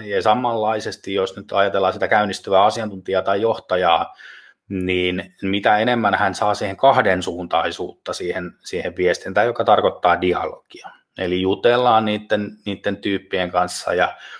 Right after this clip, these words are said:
ja, ja tutustutaan ja ollaan, ollaan, niinku reagoidaan, ö, juttuihin, niin, niin se, se, se nostaa heti sitä niinku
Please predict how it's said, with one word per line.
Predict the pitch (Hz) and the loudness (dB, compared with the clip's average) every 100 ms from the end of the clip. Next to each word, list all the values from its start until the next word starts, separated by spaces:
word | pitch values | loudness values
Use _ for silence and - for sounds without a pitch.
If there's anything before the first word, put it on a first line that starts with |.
| - _ - | -20 _ -6
ja, | 92 90 90 | 2 4 4
ja | 90 90 | 2 0
tutustutaan | - 95 92 - 90 87 87 | -4 -6 -6 -6 -4 0 2
ja | 85 | 4
ollaan, | 90 87 85 87 87 - | 4 4 4 4 -2 -2
ollaan, | 95 90 90 | 2 2 2
niinku | 95 104 | -2 0
reagoidaan, | 110 107 95 85 87 85 82 82 80 82 82 _ _ - - _ _ 98 | 2 4 4 0 -2 -2 0 2 0 -2 -12 _ _ -20 -20 _ _ -10
ö, | 90 87 | -4 -4
juttuihin, | 85 85 - - 87 87 87 85 | -4 -6 -6 -8 -6 -4 -6 -8
niin, | 87 85 87 _ _ | -6 -8 -10 _ _
niin | 92 87 90 95 | -6 -4 -4 -6
se, | 95 - - - - - 98 95 | -10 -10 -10 -10 -10 0 2 2
se, | - 117 104 95 | 0 0 0 -2
se | - - | -4 -2
nostaa | 107 98 - 101 95 | 2 0 2 4 4
heti | 110 107 - 85 | 4 0 0 -4
sitä | 90 - 82 82 90 | -6 -4 -4 -4 -6
niinku | 85 82 87 | -12 -12 -16